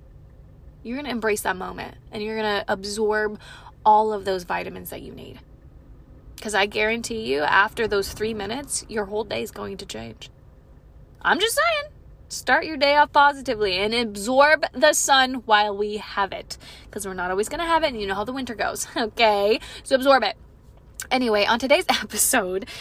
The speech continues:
I wanted to talk about comparison. And I'm not talking about body image. I am legitimately talking about your mental state, okay? A lot of people compare their bodies to each other, but I think we should start comparing our mental states.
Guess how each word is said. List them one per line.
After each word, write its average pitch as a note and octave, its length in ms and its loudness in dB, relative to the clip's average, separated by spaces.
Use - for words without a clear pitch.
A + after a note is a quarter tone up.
I - 100 4
wanted C4+ 180 -2
to B3+ 40 -10
talk A#3 220 0
about A3 160 0
comparison. F#3 500 -10
And F#3+ 160 -10
I'm F#3 80 -4
not G3+ 160 -4
talking E4+ 220 -4
about F4 180 -6
body B3 220 0
image. F#3 400 -10
I G#3+ 180 -4
am A3+ 460 -6
legitimately A#3 540 0
talking G3+ 300 -2
about F3+ 200 -2
your F#3 80 -12
mental E3 240 -12
state, - 340 -10
okay? G3+ 260 0
A - 40 -6
lot G3+ 120 4
of G#3+ 60 -2
people A3+ 460 -2
compare C#4 340 2
their A3 100 0
bodies - 600 -2
to A3 100 -2
each F#3+ 140 0
other, - 260 -6
but F#3+ 220 2
I G3+ 100 -4
think A#3+ 200 -2
we A#3 80 -2
should G#3+ 180 -6
start G3+ 160 -2
comparing F#3 500 -10
our F#3 280 -8
mental G#3+ 260 -6
states. - 440 -10